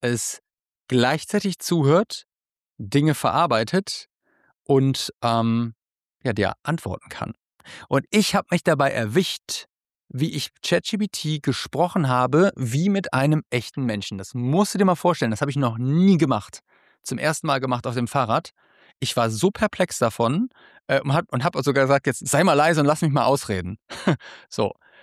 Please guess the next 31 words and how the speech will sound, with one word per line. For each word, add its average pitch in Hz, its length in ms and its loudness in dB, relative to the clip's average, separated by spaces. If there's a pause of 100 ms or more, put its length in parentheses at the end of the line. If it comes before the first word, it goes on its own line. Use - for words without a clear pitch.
(180)
Und 139 180 2
ich 135 80 0
hab - 140 -2
auch 156 140 -2
ge-, 156 260 -2
ich 147 120 -2
hab 175 80 0
so 147 280 2
Wortwendungen 123 760 2
genutzt, 123 640 0
wo 139 120 4
ich - 100 2
mir 127 100 4
selber 175 280 4
nachher 156 280 0
dachte, 143 220 -2
ich - 60 -4
hab 113 100 -2
wirklich 123 200 -2
angehalten 127 320 0
und 117 60 -4
hab - 60 -12
gedacht, 104 240 -2
„Das - 140 -12
hast - 140 -8
du - 40 -2
jetzt - 140 -6
nicht 101 160 -8
echt - 140 -12
gemacht, 110 340 -4
oder?“ - 240 -2